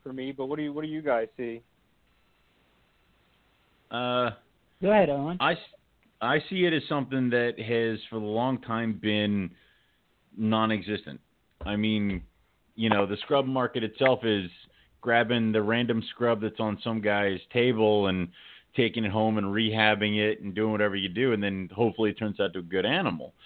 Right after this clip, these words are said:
Speaker 2: With sprinkled in there, somebody who gets lucky and runs into a clutch every once in a while.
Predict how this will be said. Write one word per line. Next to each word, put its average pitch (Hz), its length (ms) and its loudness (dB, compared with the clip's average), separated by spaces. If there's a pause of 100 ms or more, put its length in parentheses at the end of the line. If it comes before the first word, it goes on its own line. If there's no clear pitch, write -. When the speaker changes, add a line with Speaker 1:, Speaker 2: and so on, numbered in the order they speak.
(440)
Speaker 2:
With 110 360 4 (240)
sprinkled 120 420 0
in 170 160 0
there, 104 420 2 (100)
somebody 113 300 -2
who 110 120 -4
gets 101 320 -4
lucky 113 400 2
and 101 160 -2
runs 101 220 -2
into 98 260 -4
a 87 40 -6
clutch - 400 -2
every 95 200 -2
once 92 280 -6
in 90 60 -8
a 90 60 -2
while. 131 460 -6